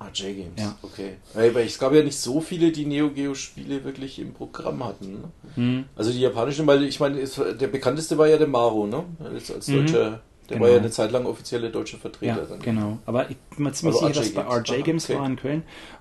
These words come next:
Speaker 2: Und ich weiß noch, ähm, als bei der Bestellung meine Schwester irgendwie zugehört hatte und, äh, der Verkäufer fragte mich dann noch nach dem Wetter in meiner Heimatstadt. „Ja, wie ist bei euch das Wetter so?“ Und ich habe ihm dann geantwortet und dann sie, „Ja, das ist doch so teuer, das Telefon und so, wie kannst du da darauf antworten?“ Und <laughs>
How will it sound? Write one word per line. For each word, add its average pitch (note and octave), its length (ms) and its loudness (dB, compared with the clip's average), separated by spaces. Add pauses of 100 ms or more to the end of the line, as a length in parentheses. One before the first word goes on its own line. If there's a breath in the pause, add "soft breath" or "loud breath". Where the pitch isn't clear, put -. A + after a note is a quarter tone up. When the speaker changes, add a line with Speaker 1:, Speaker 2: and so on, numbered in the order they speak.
Speaker 2:
Und B2+ 360 2
ich - 260 -8
weiß A2+ 280 -4
noch, D#3 280 -6
ähm, B2+ 220 -2
als A#2 160 -8
bei - 100 -4
der A#2+ 80 2
Bestellung C3+ 500 0
meine A#2 460 -2
Schwester - 400 -4
irgendwie B2+ 200 -2
zugehört B2+ 440 0
hatte E3 240 -4 (560 loud breath)
und, C3+ 500 2
äh, C3 160 2
der C3 120 -2
Verkäufer C3 400 -2
fragte B2 300 -4
mich C3 120 -2
dann C3+ 100 0
noch A#2+ 140 -2
nach B2 160 -4
dem A2 220 2
Wetter E3 320 -2 (120)
in A#2+ 120 0
meiner A#2+ 200 0
Heimatstadt. D#3 540 -6
„Ja, A#2 140 -4
wie C3+ 60 0
ist C3 100 -4
bei A#2+ 80 -2
euch A2+ 60 -8
das - 140 -8
Wetter A#2 200 -2
so?“ C3+ 180 2 (480 loud breath)
Und A#2 240 6
ich A2 120 0
habe A#2+ 100 2
ihm A#2 80 4
dann A#2 120 2
geantwortet C3 600 0 (400 loud breath)
und A#2+ 160 2
dann A#2 160 2
sie, A#2+ 180 -4
„Ja, - 320 -4
das G3 160 -4
ist - 80 -2
doch F3 60 -4
so E3 140 0
teuer, G3 340 -2
das F3 140 0
Telefon G3 500 0
und F3+ 120 -2
so, F3 300 0
wie E3 80 -2
kannst - 380 -8
du E3 40 -4
da D#3+ 80 -4
darauf D3+ 320 -4
antworten?“ - 560 -4
Und D3 220 -2
<laughs> D#3 1160 2